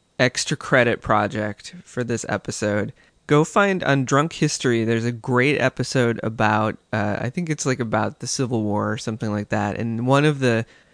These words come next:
two or three stories that is included in it is a story about the guy who invented con-, the, the spy network of hot air balloonists that spied on the Confederate Army for the Union using hot air balloons.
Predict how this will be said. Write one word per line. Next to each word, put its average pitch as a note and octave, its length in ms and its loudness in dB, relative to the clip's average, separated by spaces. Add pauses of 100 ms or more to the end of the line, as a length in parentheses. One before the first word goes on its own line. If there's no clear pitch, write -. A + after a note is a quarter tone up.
(160)
two F3 200 2
or D3+ 120 2
three C#3 240 -2
stories B2 580 0
that A#2 160 0
is A2+ 140 -4
included A#2 520 -2
in C3 140 0
it C3 240 0
is A#2+ 340 -4
a B2+ 60 -6
story C#3 580 2
about B2 540 0
the B2+ 80 0
guy A2+ 540 0 (320)
who C#3+ 340 2
invented B2+ 880 2 (100)
con-, B2 300 -4 (580)
the, A#2 280 0
the A#2 80 -2
spy D3 460 2
network C3 420 2
of A#2 100 0
hot C3 340 2
air C#3 160 4
balloonists B2+ 920 -2
that C3 240 -2
spied A#2+ 560 2
on B2+ 200 4
the B2+ 60 0
Confederate A#2+ 680 0
Army A#2+ 340 2
for - 320 -4
the A#2 100 -2
Union B2 560 0 (380)
using C#3 440 2
hot B2 200 4
air B2 100 6
balloons. C3 640 0